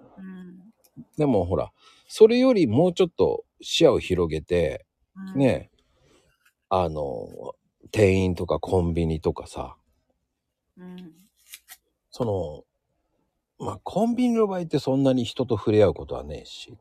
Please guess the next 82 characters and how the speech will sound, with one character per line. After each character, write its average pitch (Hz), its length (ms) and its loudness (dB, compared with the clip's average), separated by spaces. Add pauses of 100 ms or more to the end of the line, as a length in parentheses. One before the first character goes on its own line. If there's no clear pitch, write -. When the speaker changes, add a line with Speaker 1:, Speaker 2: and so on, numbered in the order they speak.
(140)
Speaker 2:
て - 80 -20
い - 60 -20
う - 40 -20
さ。 - 160 -20
Speaker 1:
う 208 80 -12
ん。 180 360 -14 (1000)
Speaker 2:
作 113 320 2
業 87 100 4
を 71 60 0
黙 82 280 -2
々 95 140 0
と 90 140 -4
す - 120 -8
れ 87 100 0
ば 67 120 -8
い 90 180 -8
い 82 60 -10
系 80 240 -6
じ 73 100 -10
ゃ - 40 -12
な - 160 -10
い 156 60 -4
っ 175 40 -8 (180)
て - 60 -14
い 135 100 -12
う 117 40 -18
の 135 100 -18
も 151 140 -10
あ - 60 -8
る 67 100 -10
わ 240 100 -10
け - 100 -16
だ - 180 -18
け - 100 -20
ど、 - 280 -12 (680)
Speaker 1:
う - 20 -20
ん。 190 40 -16
う - 40 -14
ん 190 100 -16 (160)
う - 20 -20
ん。 185 40 -20
Speaker 2:
そ 196 140 -2
う 214 40 4
い 214 100 4
う 202 40 6
の 117 140 4
と - 120 -2
は 73 60 -2
ま 71 140 -8
た 90 80 -4
違 - 320 -2 (160)
う 95 40 4
も 95 180 2
の 87 100 0
も 78 200 -8
あ 73 60 -12
る - 80 -18
わ - 120 -20
け - 100 -20
じ - 80 -18 (720)
ゃ 214 40 -18
な 214 60 -14
い。 208 40 -10
Speaker 1:
う 202 40 -10
ん。 185 380 -16
Speaker 2:
掃 117 300 4
除 92 200 -2
と - 140 -14
か - 120 -8
そ 98 240 0
う 95 60 4
い 92 60 2
う 82 40 0
の 73 80 -4
も 73 160 -6
あ 90 60 0
る 82 80 -4
わ - 100 -14
け - 80 -20
じ - 100 -20
ゃ - 60 -20
ん。 - 40 -20